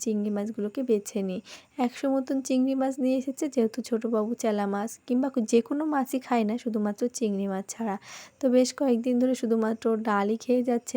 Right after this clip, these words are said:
নয়তো ডিম ভাজা, ডিম সিদ্ধ, এই আর কি। তো ওই জন্য কটা চিংড়ি মাছ নিয়ে এসেছে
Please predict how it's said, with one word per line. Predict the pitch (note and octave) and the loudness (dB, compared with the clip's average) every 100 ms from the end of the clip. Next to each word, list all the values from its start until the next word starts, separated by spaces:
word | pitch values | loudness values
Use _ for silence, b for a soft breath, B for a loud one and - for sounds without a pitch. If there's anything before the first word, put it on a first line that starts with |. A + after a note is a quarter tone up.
| G#3+ | 0
নয়তো | G3+ A3 G3+ | 0 0 0
ডিম | G#3 G3+ G3+ | 0 0 -2
ভাজা, | G#3+ G3+ G3+ B B B _ A#3 | 0 0 0 B B B _ 0
ডিম | A3 G#3 - | 2 2 0
সিদ্ধ, | G#3 G#3 A3 G#3+ G3+ | -4 0 0 0 0
এই | G3 F#3+ | 0 0
আর | G3 - | -2 -4
কি। | - G3+ B B B - | -6 -6 B B B 0
তো | B3+ | 2
ওই | A#3+ B3 | 4 4
জন্য | A3+ A3+ | 2 2
কটা | A3+ G#3 B3 | 0 -2 -2
চিংড়ি | - G#3+ G#3 G#3 | 0 0 0 0
মাছ | G#3 - | -2 0
নিয়ে | G#3+ G#3 | 0 2
এসেছে | G#3+ - | 0 -2